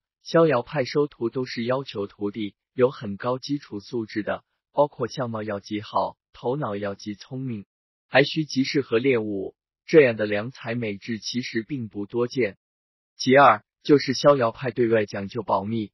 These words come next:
外人连逍遥派的名字都没资格听到。康广明道：“师叔，你何必不认？逍遥派的名字，若不是本门中人，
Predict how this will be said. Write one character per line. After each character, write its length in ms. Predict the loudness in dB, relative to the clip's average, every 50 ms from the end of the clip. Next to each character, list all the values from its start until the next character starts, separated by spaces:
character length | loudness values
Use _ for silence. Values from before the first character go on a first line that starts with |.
| _ _ -2
外 180 | 0 2 2
人 240 | 2 0 -2 -2 0
连 180 | 0 0 0 -2
逍 220 | -2 -2 -2 -2
遥 180 | 0 0 -2 -4
派 200 | -4 -6 -8 -4
的 100 | -4 -4
名 260 | -2 -2 -4 -4 -6
字 180 | -8 -8 -8 -4
都 140 | -4 -4
没 220 | -2 -2 -4 -4 -4
资 220 | -6 -8 -8 -6
格 180 | -2 2 2 0
听 240 | 0 0 -6 -6 -4
到。 280 | -4 -4 -6 -6 -10 _ _ _ _ _ _ _ _ _ _ _ -4
康 240 | 0 2 2 4 4
广 180 | 2 2 2
明 260 | 0 -2 -6 -6 -4
道 340 | 0 2 2 2 2 0 -6 _ _ _ _
：“师 240 | -10 -4 0 0 0
叔， 340 | 2 4 2 4 4 2 -2 _ _
你 180 | -4 -2 -2 -2
何 240 | 2 4 4 4 4
必 160 | 4 -2 -4
不 220 | -2 -2 -4 -2
认？ 260 | 2 2 0 0 -2 _ _ _ _ _ _ _ _ _ _ _ _
逍 240 | 4 8 10 12 12
遥 160 | 12 10 6
派 240 | 4 2 0 0 2
的 120 | 2 2 0
名 300 | 0 -2 -2 -2 -4 -2
字， 300 | 2 2 2 2 2 _ _ _ _ 6
若 180 | 8 8 8
不 180 | 8 6 0 0
是 160 | 0 0 -2
本 180 | -2 -2 -2 -2
门 220 | 0 -2 -2 -2
中 220 | 0 0 2 2
人， 320 | 4 4 4 2 2 -2